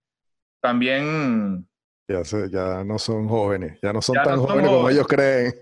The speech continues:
Speaker 2: <laughs>
Speaker 1: Exacto, y eso lo están sintiendo yo ahorita, entonces, porque ahorita están estos millennials que, que, que, que, que, bueno, nacieron en una, en una, en, en, en, en otra, en, en otro, en otro ambiente, en otra cosa, o sea,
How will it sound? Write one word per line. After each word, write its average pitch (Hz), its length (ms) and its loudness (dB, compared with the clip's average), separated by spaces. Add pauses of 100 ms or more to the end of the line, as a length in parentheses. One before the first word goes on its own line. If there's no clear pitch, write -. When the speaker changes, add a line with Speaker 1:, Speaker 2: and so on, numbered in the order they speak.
Speaker 2:
<laughs> - 140 -20
Speaker 1:
Exacto, 135 500 -2 (160)
y 123 120 -2
eso 123 140 0
lo 196 60 0
están 156 220 -2
sintiendo 185 480 0
yo 185 140 2
ahorita, 151 300 -2
entonces, 127 260 -10
porque 127 220 -4
ahorita 190 540 -2 (340)
están 127 240 -4
estos 180 240 -2
millennials 208 760 -2
que, 117 220 -6
que, 107 340 -6
que, 104 380 -8 (440)
que, 104 640 -4 (460)
que, 104 60 -16
bueno, 135 440 -2 (300)
nacieron 120 560 -2
en 156 80 -2
una, 147 260 -2
en 131 100 0
una, 135 440 -2
en, 110 120 -2
en, 104 320 -8
en, 101 400 -12 (240)
en 113 180 -2
otra, 117 760 -2
en, 104 320 -8 (120)
en 110 180 -2
otro, 117 240 -6
en 123 120 0
otro 120 260 -2
ambiente, 131 500 -2
en 120 80 -2
otra 143 240 -2
cosa, 143 320 -4
o 113 60 -6
sea, 117 300 -2